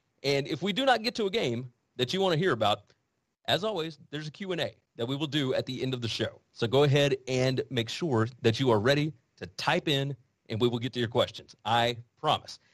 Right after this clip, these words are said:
Uh, go ahead and tell you this. I'm gonna hit it again. I'm gonna tell you a thousand times. You go to Bet U S, where the game begins, bet U S dot com, and use the promo code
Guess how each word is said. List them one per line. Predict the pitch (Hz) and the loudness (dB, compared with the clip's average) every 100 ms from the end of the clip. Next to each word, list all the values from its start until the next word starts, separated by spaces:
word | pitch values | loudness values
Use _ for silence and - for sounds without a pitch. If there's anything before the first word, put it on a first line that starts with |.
| _ _ - | _ _ -4
Uh, | 113 120 | 0 2
go | 127 135 233 | 0 2 4
ahead | 190 220 | 6 2
and | 190 | -2
tell | 240 | -2
you | 220 | -2
this. | 226 277 - - _ _ _ _ _ | -4 -6 -6 -16 _ _ _ _ _
I'm | 113 | -6
gonna | 139 | -2
hit | 143 170 | 2 2
it | 190 | 0
again. | 160 196 131 131 | -4 -2 -2 -4
I'm | 113 | -4
gonna | 117 | -6
tell | 113 185 | -2 -2
you | 165 127 - | 0 -4 -4
a | |
thousand | - 156 180 170 165 | 0 2 4 2 -2
times. | 165 113 104 98 - _ _ _ _ _ _ - | 0 0 -2 -10 -18 _ _ _ _ _ _ -4
You | |
go | 139 202 | 2 4
to | 170 | 4
Bet | 120 196 | 4 2
U | 185 165 | 2 -2
S, | 131 - - | -2 -4 -12
where | 117 143 180 | -4 -2 -2
the | |
game | 160 151 139 | -2 -4 -2
begins, | 113 104 101 113 | -4 -4 -6 -8
bet | 113 156 | -4 -2
U | 165 165 | 0 -2
S | 151 | 0
dot | - 131 | 0 0
com, | - 120 120 | 0 0 0
and | 113 | -2
use | 139 208 | -4 -6
the | 180 | -4
promo | 190 233 214 151 | 2 4 4 4
code | 135 92 | 2 -2